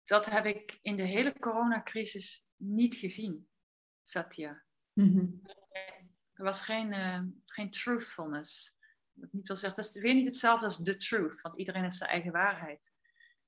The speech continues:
Speaker 1: Maar, en ja, dat zie je nu ook weer,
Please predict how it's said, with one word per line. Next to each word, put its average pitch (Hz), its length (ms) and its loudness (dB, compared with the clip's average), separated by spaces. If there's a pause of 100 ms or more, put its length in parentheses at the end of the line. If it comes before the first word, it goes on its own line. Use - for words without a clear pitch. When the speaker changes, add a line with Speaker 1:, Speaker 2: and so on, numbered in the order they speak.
(120)
Speaker 1:
Maar, 170 300 -2
en 180 360 -2
ja, 202 180 2
dat 202 140 0
zie 233 220 2
je 208 60 4
nu 226 340 2
ook 233 240 2
weer, 180 360 -2